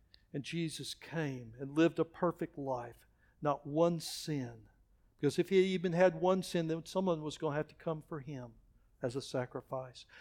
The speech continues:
And He came as the perfect sacrifice for you and for me. And He died on the cross as a sacrifice for sin. He paid the price for your sins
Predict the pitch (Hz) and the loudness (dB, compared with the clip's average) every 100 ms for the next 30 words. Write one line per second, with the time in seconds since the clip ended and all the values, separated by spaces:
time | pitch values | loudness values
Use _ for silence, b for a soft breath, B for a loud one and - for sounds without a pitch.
0 | B - 175 - 202 214 214 208 185 196 | B 4 4 4 6 6 6 4 4 4
1 | 190 165 - 202 - 202 - - 185 180 | 4 -2 4 4 4 -4 -4 -4 -2 0
2 | 185 - 170 170 165 - 151 147 160 180 | -2 -4 -2 -2 -2 -6 -8 -8 -6 -6
3 | 190 190 175 175 - 180 151 123 110 107 | -4 -6 -6 -6 -6 -6 -8 -10 -12 -18
4 | _ _ _ _ _ _ _ _ _ _ | _ _ _ _ _ _ _ _ _ _
5 | 139 135 143 143 143 143 139 - 131 113 | -6 0 4 6 4 -2 -4 0 0 0
6 | - 120 123 - 139 - 123 127 120 - | -8 -8 -8 0 0 0 -8 -6 -6 -8
7 | - - - 127 113 107 b b b 160 | -14 -12 -10 -10 -12 -20 b b b 0
8 | 156 175 196 196 190 - 190 175 156 - | 2 4 4 4 -2 2 2 4 2 -2
9 | 156 143 160 180 180 - 180 175 175 | -4 -2 2 2 2 -2 -2 -2 -6